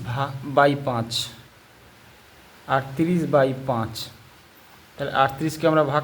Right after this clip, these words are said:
করব পাঁচ দিয়ে। পাঁচের নামটা রাখো তোমরা, পাঁচ সাতে পঁয়ত্রিশ হয় আমরা জানি, পাঁচ সাতে পঁয়ত্রিশ, বিয়োগ করো, আট থেকে পাঁচ হচ্ছে তিন।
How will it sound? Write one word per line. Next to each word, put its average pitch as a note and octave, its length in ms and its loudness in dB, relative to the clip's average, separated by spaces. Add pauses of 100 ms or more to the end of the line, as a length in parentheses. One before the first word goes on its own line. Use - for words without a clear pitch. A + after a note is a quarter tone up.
করব D#3+ 400 2 (1500)
পাঁচ C#3 300 2
দিয়ে। D3 320 2 (1700)
পাঁচের D3 260 2
নামটা D#3 280 4
রাখো D#3 300 4 (100)
তোমরা, C3 240 2
পাঁচ D3 300 0
সাতে D#3 280 0
পঁয়ত্রিশ D3 440 0
হয় D3 140 4
আমরা D3 180 2
জানি, D3+ 320 4
পাঁচ C3+ 180 0
সাতে C#3+ 420 -4
পঁয়ত্রিশ, C#3+ 880 -4 (760)
বিয়োগ D3 360 2
করো, D#3 200 4
আট C3+ 220 6
থেকে C#3+ 140 -2
পাঁচ C3+ 240 0
হচ্ছে C#3 200 -6 (120)
তিন। A#2 360 -2